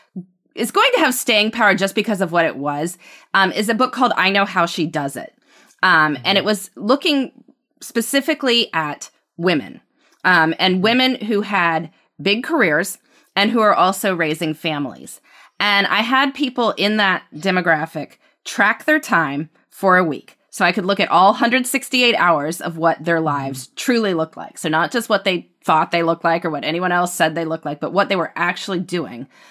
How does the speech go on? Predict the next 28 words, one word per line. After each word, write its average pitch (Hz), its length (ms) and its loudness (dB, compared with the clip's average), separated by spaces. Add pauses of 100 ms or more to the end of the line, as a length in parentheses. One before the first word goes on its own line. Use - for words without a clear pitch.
(160)
during 175 220 2
the 170 80 0
course 160 440 0
of 147 440 0 (460)
a 151 60 -2
fairly 156 400 -2
normal 139 460 -2 (200)
hundred 143 360 -2
sixty-eight 143 480 -8
hours. 160 440 0 (460)
And 254 280 0
so 294 160 0
then 302 140 4
I 294 80 4
could 294 220 0
look 196 140 0
at - 120 -4
patterns, 262 680 2
I 180 120 -2
could 170 160 -4
look 156 160 -4
at - 100 -8
numbers, 220 640 2
I 165 140 -2
could, 165 260 -4 (380)
um, 156 320 2 (100)
you 196 120 -2
know, 143 240 -4